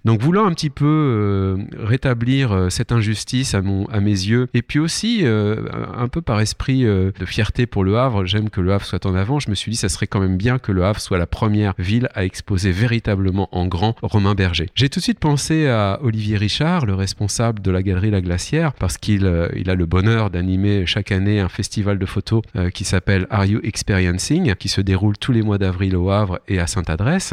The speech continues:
et au, au cours duquel une vingtaine de lieux sont amenés à exposer des photos de différents artistes. Et j'avais, euh,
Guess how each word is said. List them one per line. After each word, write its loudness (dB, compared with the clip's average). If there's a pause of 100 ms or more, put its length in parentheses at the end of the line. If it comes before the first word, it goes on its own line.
(140)
et -2
au, -2 (460)
au -8
cours -2
duquel 0
une 2
vingtaine 0
de 0
lieux 0
sont -2
amenés 2
à 2
exposer -2
des -2
photos -2
de 0
différents -2
artistes. -4 (140)
Et 4
j'avais, 2
euh, -2